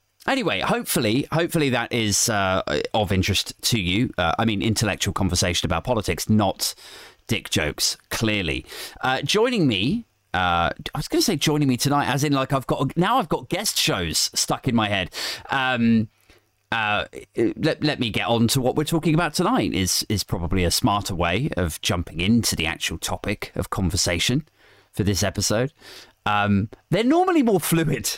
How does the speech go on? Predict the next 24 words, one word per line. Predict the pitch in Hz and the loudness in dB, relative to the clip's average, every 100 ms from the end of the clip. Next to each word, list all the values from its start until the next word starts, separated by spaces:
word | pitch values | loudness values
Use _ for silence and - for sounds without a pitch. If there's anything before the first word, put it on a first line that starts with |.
| - | -2
than | 110 | 2
this. | 104 95 | 2 2
If | 202 269 | 0 0
it | 320 | 2
is | 320 294 | 2 2
your | 285 | 2
first | 269 254 220 | 0 0 0
time | 185 | 0
listening, | 180 - 127 120 120 | 0 0 -2 -2 0
they're | 139 | 0
normally | 156 196 208 190 156 | 2 2 2 2 2
more | 143 | 2
fluid | 131 139 127 113 90 | 2 2 2 2 0
than | 113 107 | 2 2
this. | 95 - | 2 2
I'm, | 117 120 | 2 0
clearly | - 190 190 160 | 0 0 2 4
I'm | 113 120 | 4 2
not | 107 | 4
on | 107 | 4
my | 98 92 | 4 2
A | 90 | 0
game | 80 78 | -2 -2
tonight. | - 80 67 | -2 -2 -4